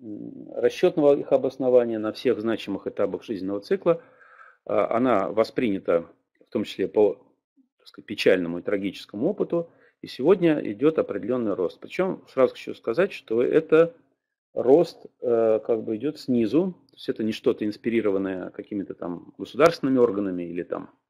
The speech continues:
ну, ещё чем-то, да, чиновниками, условно говоря. Это именно профессиональное сообщество,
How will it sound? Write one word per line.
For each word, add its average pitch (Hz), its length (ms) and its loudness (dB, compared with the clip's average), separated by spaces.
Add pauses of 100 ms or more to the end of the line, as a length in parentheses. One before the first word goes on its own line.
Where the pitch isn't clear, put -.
(1080)
ну, - 280 -20
ещё - 240 2
чем-то, 135 340 2
да, 135 240 4
чиновниками, 139 580 -2
условно 107 380 -4
говоря. 101 300 0
Это 143 220 2
именно 147 220 0
профессиональное 120 540 -4
сообщество, 160 640 0